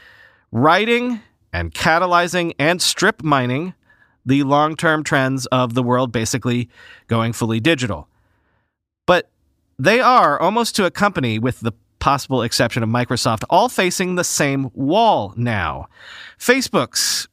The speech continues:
basically connected everybody in the world to everyone else. For Apple and others, basically smartphones have hit their peak and can only grow with population. Google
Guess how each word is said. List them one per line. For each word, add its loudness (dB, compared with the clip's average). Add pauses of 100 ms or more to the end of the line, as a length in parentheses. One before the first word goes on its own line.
basically -2
connected -2
everybody 0
in -2
the 0
world 0
to -4
everyone -2
else. -2 (540)
For 0
Apple 2
and 0
others, 2
basically -2
smartphones 0
have -4
hit -2
their 0
peak -4
and -2
can -2
only -2
grow 0
with -4
population. -2 (500)
Google 0